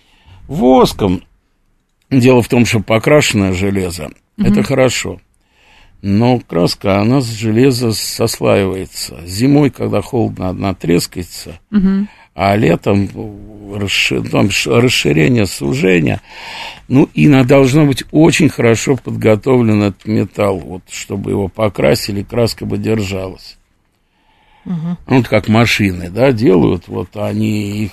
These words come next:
Speaker 1: э,
Speaker 3: Ну, там антикоррозийная обработка еще,
Speaker 1: Там,
Speaker 3: да.
Speaker 1: да, там химическая еще обработка, что вот... у меня этого-то нет ничего, и все сделано из сварки. А сварка — это такая пористые места. И вот когда красили раньше, вот им,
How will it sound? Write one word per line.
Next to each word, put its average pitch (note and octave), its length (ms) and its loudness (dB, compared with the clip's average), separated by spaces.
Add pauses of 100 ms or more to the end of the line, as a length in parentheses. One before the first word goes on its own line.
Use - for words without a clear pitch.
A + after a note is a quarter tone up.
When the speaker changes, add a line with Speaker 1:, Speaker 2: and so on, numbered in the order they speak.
Speaker 1:
э, A2 40 -10
Speaker 3:
Ну, G#2+ 280 -2
там A#3 160 2
антикоррозийная B3 640 4
обработка F3 400 -6
еще, - 180 -12
Speaker 1:
Там, D#3 300 6
Speaker 3:
да. B2+ 80 0
Speaker 1:
да, C3+ 240 4
там E3 280 2
химическая - 800 0
еще C3 280 -2
обработка, C3 720 0
что B2 220 -6
вот... B2 240 -6 (300)
у - 60 -4
меня E3+ 160 4
этого-то D#3 340 0
нет F3 220 0
ничего, F#2 360 0
и F#2 60 2
все F2 400 0 (1300)
сделано A2+ 480 2
из G#2 140 0
сварки. G2+ 720 -2 (320)
А G#2+ 100 -4
сварка — - 380 0
это - 100 -10
такая A#2+ 240 -4
пористые A2 640 -2
места. G2 440 -6 (1700)
И A#2 120 4
вот G3+ 220 6
когда F3+ 280 2
красили G3+ 480 2
раньше, A#2 420 4
вот G2 160 -2
им, C#2+ 200 -4